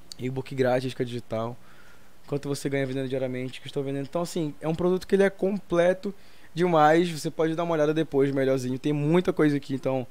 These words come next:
se eu fosse você, eu já começava com esse produto aqui, porque ele é um produto muito bom.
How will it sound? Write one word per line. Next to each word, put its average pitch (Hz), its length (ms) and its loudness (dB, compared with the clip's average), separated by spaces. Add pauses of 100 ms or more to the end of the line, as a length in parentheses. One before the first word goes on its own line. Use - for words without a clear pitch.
(320)
se - 140 -4
eu 143 60 0
fosse 147 240 -2
você, 147 220 2
eu 147 40 2
já 143 100 0
começava 143 600 0
com 151 100 -2
esse 143 120 -6
produto 135 380 -4
aqui, 131 280 -8
porque - 120 -8
ele 139 60 -4
é 139 40 -4
um - 20 -10
produto 135 400 -6
muito 143 280 -6
bom. 131 300 -4